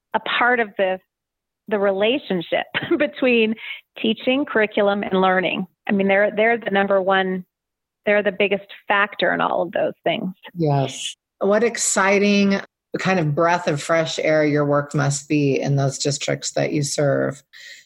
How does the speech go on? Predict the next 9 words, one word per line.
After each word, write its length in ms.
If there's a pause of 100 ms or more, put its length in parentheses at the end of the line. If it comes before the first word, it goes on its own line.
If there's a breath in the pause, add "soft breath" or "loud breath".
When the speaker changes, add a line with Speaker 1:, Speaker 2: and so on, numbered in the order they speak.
(120)
Speaker 2:
So 560 (280)
as 380
you're 400
working 420
around 340
the 60
country 720
and 220
internationally, 1200